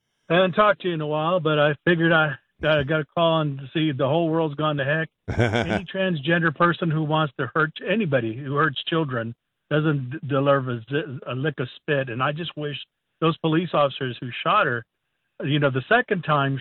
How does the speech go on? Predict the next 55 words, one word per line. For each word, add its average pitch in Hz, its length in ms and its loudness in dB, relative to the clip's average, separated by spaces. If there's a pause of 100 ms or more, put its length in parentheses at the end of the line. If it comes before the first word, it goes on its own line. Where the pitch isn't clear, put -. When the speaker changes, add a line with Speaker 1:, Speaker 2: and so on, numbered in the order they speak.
Speaker 1:
should 147 100 0
have 135 160 -4
shot 147 160 4
her 143 120 4
in 127 60 0
the 113 200 -6
face 120 220 2 (120)
just 127 140 -8
to 151 80 -10
make 143 180 -2
a 123 60 -8
statement, 139 400 -6
because 131 260 -8
one 156 200 -6
of 175 80 -4
the 143 100 -8 (100)
things 143 300 -8 (560)
that 139 120 4
I, 143 380 4
I, 143 160 -2 (100)
I, 151 380 -2 (100)
I, 147 200 -2
I - 40 -6
really 151 380 -2
cringe 175 380 -2
on 131 240 2
when 131 100 -4
they 143 140 -2
try 185 200 0
to 180 60 -4 (100)
interview 180 300 -4
the 147 140 -4
mom, 135 400 -4 (480)
I 202 160 0
know 202 200 0
she 170 180 -4
lost 131 280 2
her 123 80 -8
daughter, 110 400 -4 (360)
but 143 180 0
she 175 80 0
should 180 180 -2
have 151 140 -4
said, 135 280 2 (380)
"Please 160 380 2
give 151 160 0
me 151 100 0
the, 147 120 0
I, 156 400 -2
at 165 60 -6
least, 160 380 0
you 151 80 -6
know, 131 180 -2 (200)
please 151 160 0 (100)
forgive 151 400 -4